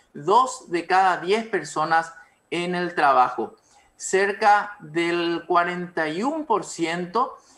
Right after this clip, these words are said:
eh, tienen, o sea, accedieron a través de, de esa conexión hogar.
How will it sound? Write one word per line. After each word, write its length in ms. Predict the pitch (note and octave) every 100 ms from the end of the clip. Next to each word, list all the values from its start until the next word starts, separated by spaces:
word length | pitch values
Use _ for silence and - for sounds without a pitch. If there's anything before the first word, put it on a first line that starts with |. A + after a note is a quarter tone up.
| _ -
eh, 300 | E3 E3+ -
tienen, 680 | F3+ F#3+ G3 G#3 G3+ G#3+ -
o 160 | - D3
sea, 300 | D3 D#3 E3+
accedieron 720 | F3 F#3 D3+ E3 F#3+ A3 F#3+
a 120 | E3
través 560 | E3+ D3+ C#3+ D#3 D#3 - _ - -
de, 560 | C#3 C#3+ E3+ F#3+ - -
de 340 | C3+ D#3 C#3
esa 180 | D3 E3+
conexión 640 | F3+ E3+ D3+ - D3 - -
hogar. 580 | D#3 D3 B2+ A#2+ G#2